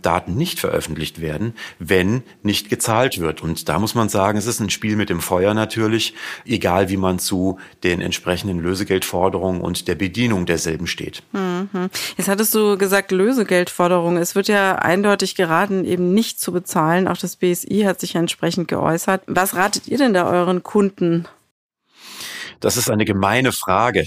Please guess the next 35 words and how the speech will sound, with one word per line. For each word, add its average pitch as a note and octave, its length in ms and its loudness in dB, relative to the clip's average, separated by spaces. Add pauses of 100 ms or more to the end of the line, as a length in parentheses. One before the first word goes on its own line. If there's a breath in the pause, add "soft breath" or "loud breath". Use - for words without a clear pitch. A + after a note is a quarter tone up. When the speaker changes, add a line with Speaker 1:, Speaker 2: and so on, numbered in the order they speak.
Speaker 1:
denn, F#2+ 260 2
äh, A2 280 0
letztendlich A2+ 680 0
ist G#2+ 120 -2
es A2 140 0
so, A2+ 240 4 (280 loud breath)
das - 140 -4
ist A#2+ 100 -2
sicherlich A#2 400 0
ein, G2 260 -2
ein, G#2+ 240 -8 (140)
ein G#2 120 -2
juristisches G2+ 600 0
Problem. F2 600 0 (340 loud breath)
Wir G2+ 260 4
dürfen A2 340 2
an G2 140 0
dieser F#2+ 240 0
Stelle G2+ 420 2
letztendlich G2 520 -2
keine G2+ 320 0
Empfehlungen G2 640 0
geben. A2+ 360 -2
Was F#2+ 180 0
wir A2 120 2
aber G#2 160 0
tun A#2+ 280 -2
können, G#2+ 280 -2
ist, G#2+ 280 -2
dass - 200 -4
wir, G2 220 0 (380 loud breath)
ähm, F#2 260 -2
letztendlich G2 400 -2
die G#2 120 -4
Plausibilität, G2 1200 0